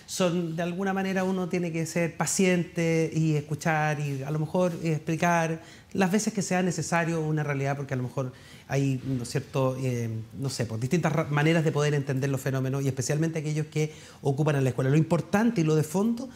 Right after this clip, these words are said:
y que yo lo he dicho con, con, también lo he comunicado en cada una de las entrevistas que he tenido, ¿no es cierto?, en estos días, es decir, que,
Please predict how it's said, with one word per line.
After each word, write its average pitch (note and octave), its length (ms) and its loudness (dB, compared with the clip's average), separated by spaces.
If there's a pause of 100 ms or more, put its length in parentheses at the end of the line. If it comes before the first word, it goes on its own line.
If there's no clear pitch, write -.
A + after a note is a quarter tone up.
(260)
y D3+ 80 -2
que D#3 160 2
yo F#3 200 6
lo F3+ 100 6
he F3 40 6
dicho F3 280 4
con, D#3 260 -2
con, C#3 460 -6
también D3 340 0
lo D3+ 80 2
he - 20 -2
comunicado D3 460 0
en D3 60 0
cada D#3 160 2
una D#3+ 100 2
de D#3 80 2
las D3 120 0
entrevistas C#3+ 440 0
que - 80 -8
he D3+ 40 -2
tenido, D3+ 400 0
¿no C#3+ 80 -2
es C3 40 -4
cierto?, D3+ 220 -4
en D3 40 0
estos C#3 200 -4
días, D#3+ 180 2 (320)
es D#3 140 2
decir, D3+ 360 0
que, C#3 280 -2